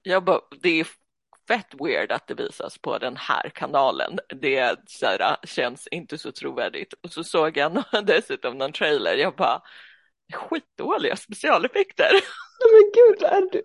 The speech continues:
Speaker 2: du skickar in mig på? Okej, kör.
Speaker 1: Och sen, och sen någon random dag så blad-, bläddrar jag runt och kommer så här, du vet, kommer mitt i någonting och bara, "What the fuck är det som händer?"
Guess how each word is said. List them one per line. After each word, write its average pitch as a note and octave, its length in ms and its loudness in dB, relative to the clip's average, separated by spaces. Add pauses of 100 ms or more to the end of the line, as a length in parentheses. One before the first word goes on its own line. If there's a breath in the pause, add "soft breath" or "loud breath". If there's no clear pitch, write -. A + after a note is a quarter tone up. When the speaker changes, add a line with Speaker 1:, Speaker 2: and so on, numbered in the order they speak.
(140)
Speaker 2:
du F4 80 4
skickar - 340 6
in G#4+ 240 6
mig C4 100 -2
på? C#4 100 4
Okej, C4 280 2
kör. - 240 4
Speaker 1:
Och E4+ 60 8
sen, C#4 520 4 (200)
och C#4 140 -2
sen E4+ 380 0 (100)
någon D4 340 2
random G#3+ 480 0
dag F3+ 240 0
så - 140 -16
blad-, F3 360 -2
bläddrar D#3 400 -4
jag C#3 200 0
runt D#4 460 -4
och - 120 -12
kommer D3 420 -6
så - 160 -10
här, F#2+ 420 -2
du F#3 120 -14
vet, A2+ 200 -6 (520)
kommer F#3 240 0
mitt G#3+ 340 -6
i A#3+ 240 -2
någonting C#3 500 -6
och D#3+ 140 -10
bara, D3 240 -2 (240)
"What G3+ 140 -12
the - 60 -20
fuck F#3 300 -6
är E3 120 -2
det E3+ 100 -8
som E3+ 180 -10
händer?" A#3 500 -4